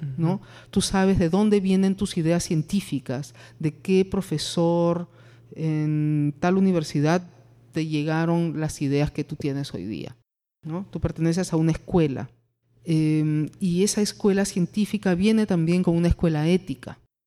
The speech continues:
Speaker 1: Es así. Em, y estas universidades que proliferan por un negocio olvidan esa parte, olvidan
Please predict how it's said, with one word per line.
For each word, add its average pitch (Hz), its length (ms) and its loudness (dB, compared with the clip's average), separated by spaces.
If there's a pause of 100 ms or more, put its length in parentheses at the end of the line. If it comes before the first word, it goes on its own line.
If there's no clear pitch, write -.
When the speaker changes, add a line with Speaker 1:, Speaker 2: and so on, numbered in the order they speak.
(100)
Speaker 1:
Es 180 140 0
así. 180 420 0 (440)
Em, 151 960 0 (960)
y 202 500 2
estas 185 520 0
universidades 175 1200 2 (600)
que 160 140 0
proliferan 185 1080 2 (200)
por 151 420 0 (280)
un 175 200 4
negocio 175 760 2
olvidan 180 600 4
esa 175 260 -2
parte, 131 400 -4 (260)
olvidan 208 840 2